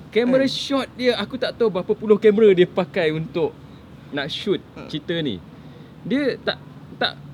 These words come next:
Speaker 1: tak semena-mena pun kau nak pakai GoPro untuk some shot.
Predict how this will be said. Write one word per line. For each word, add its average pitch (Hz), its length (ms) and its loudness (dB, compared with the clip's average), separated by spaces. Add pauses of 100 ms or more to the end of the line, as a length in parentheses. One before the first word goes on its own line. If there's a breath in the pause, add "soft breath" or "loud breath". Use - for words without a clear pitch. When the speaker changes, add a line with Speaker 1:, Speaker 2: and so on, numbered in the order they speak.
(120)
Speaker 1:
tak - 140 -8
semena-mena 240 640 0
pun 180 340 -2
kau 170 140 -6
nak 180 160 -4
pakai 175 220 -8
GoPro 175 500 -2
untuk 185 260 -2
some 190 220 -10
shot. 185 240 -10